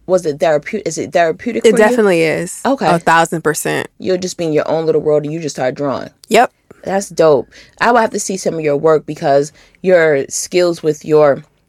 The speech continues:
Speaker 1: earrings are very detailed, especially the, that pair you made for Pinky.
Speaker 2: Mm-hmm.
Speaker 1: And I was like, "Wow, like, you, that's a lot of tedious work."
Speaker 2: It definitely is, but, you know, I enjoy it.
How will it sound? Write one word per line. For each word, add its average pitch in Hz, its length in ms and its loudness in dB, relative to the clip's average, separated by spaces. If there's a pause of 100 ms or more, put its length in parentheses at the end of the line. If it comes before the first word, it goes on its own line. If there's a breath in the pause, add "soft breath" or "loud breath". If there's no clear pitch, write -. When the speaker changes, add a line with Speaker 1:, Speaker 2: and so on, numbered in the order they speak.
(380)
Speaker 1:
earrings 190 540 0
are 147 100 0
very 147 260 2
detailed, 143 680 -2
especially 170 420 -4
the, 139 220 -4
that - 200 -2
pair 139 140 -2
you 131 160 -4
made 120 160 -6
for - 140 -14
Pinky. 156 440 -10 (140)
Speaker 2:
Mm-hmm. 196 240 -4
Speaker 1:
And 190 80 -4
I 392 120 -6
was 165 140 -6
like, 156 260 -18
"Wow, 320 440 -2
like, 160 300 -4
you, 269 280 -4 (320 soft breath)
that's - 220 0
a 185 100 4
lot 160 340 0
of 151 160 -6
tedious - 560 -10
work." - 500 -4 (200)
Speaker 2:
It 277 160 4
definitely 277 440 2
is, 180 360 2
but, 208 280 2
you 220 80 4
know, 208 320 4
I 208 180 4
enjoy 202 360 4
it. 165 320 -2